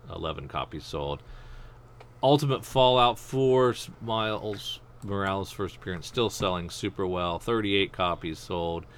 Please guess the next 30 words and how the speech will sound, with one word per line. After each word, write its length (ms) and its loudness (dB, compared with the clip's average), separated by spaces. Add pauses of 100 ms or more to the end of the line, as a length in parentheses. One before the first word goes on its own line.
(340)
Um, 380 -8 (840)
you 80 -16
know, 100 -16 (320)
going 260 -6
for 220 -8
se-, 320 -6
three 160 -4
hundred 140 -6
seventy-five 500 -6
dollars 380 -6
if 80 -16
you 60 -14
can 100 -12
get 100 -8
a 60 -8
C 180 -10
G 140 -12
C 160 -12
nine 200 -12
eight. 240 -10 (1080)
Uh, 160 -12 (460)
there's 240 2
the 80 -2
first 320 -4
print 360 -2
of 420 -4 (360)
Walking 420 -2
Dead 160 -2
one 220 -4
ninety-one. 800 -2